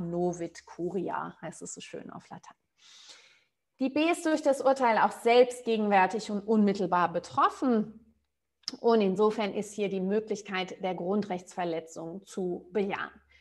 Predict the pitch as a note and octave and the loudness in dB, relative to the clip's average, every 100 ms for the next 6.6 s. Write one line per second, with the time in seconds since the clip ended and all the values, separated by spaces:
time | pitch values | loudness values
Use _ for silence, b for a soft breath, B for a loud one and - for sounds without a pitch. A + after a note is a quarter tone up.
0 | b b - F3+ F#3 F#3+ F#3+ G#3+ A3 G#3+ | b b -12 -10 -8 -6 -4 -2 -4 -2
1 | G3 - F3+ G3 F3+ F3+ F3+ F3 F3 F3+ | -4 -4 -6 -4 -4 -2 -2 -2 -2 -4
2 | F3 E3+ G3 G3 - - - A3+ - F#3+ | -6 -4 -4 -4 -8 -6 2 2 2 -2
3 | F3+ F3+ F#3+ - G3 F3 F3+ F3 F3 B | 2 2 0 -6 -6 -4 -4 -4 -8 B
4 | _ - F3 E3 F#3 F3+ F3 E3+ F3+ _ | _ -6 -2 -2 -4 -6 -6 -8 -14 _
5 | _ B B B B B - A#3 A#3+ A#3 | _ B B B B B -2 4 6 8
6 | A#3 A3+ A#3 A3 - | 8 6 4 -2 -12